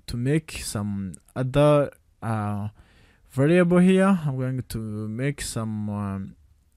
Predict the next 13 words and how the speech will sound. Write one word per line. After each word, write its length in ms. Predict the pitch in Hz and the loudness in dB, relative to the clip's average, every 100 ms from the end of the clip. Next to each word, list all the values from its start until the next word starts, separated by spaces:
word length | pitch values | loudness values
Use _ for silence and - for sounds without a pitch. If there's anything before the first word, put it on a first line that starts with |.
| _ _ _ | _ _ _
new, 560 | 127 123 135 160 170 165 - | -4 0 2 2 2 0 -4
uh, 200 | 117 110 | -6 -4
variable 520 | 123 143 160 170 165 | -2 0 2 2 0
for 400 | - 120 113 110 | -4 -2 0 -2
this 340 | 104 147 190 190 | 0 0 0 0
one. 320 | 190 196 202 - - _ | 0 0 -2 -8 -20 _
So 160 | - | -8
I'm 60 | 117 | -4
going 180 | 123 123 | -4 -4
to 140 | - | -6
make 420 | 113 120 135 - | -4 -2 -4 -6
a 80 | 110 | -6
new, 460 | 110 113 139 175 | -4 -2 0 0